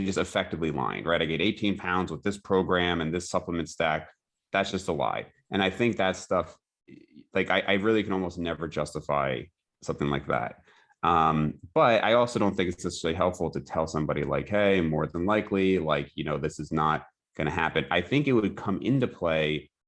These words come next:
when they are upset at their lack of progress, right? So maybe not initially,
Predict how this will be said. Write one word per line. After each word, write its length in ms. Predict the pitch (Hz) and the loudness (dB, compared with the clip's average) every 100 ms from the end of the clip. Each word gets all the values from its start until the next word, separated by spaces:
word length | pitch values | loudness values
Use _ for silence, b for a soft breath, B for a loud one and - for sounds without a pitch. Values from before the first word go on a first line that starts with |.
| _ | _
when 500 | 82 87 95 101 107 | -8 0 2 4 2
they 200 | 92 90 | 2 4
are 200 | 87 82 | 4 4
upset 640 | 80 - - - 107 85 - | 0 -4 -6 0 2 0 -2
at 220 | 82 80 | -6 -4
their 140 | 90 80 | -6 -4
lack 420 | 80 82 82 85 | -2 0 -2 -4
of 160 | 71 | -8
progress, 640 | - 64 57 - - - - _ _ | -4 -4 -4 -10 -12 -18 -20 _ _
right? 220 | - 90 - | 0 2 4
So 80 | |
maybe 200 | 98 110 | 2 4
not 200 | 117 104 | 4 4
initially, 840 | 87 82 87 - 123 135 135 135 | 4 2 2 0 2 4 2 -2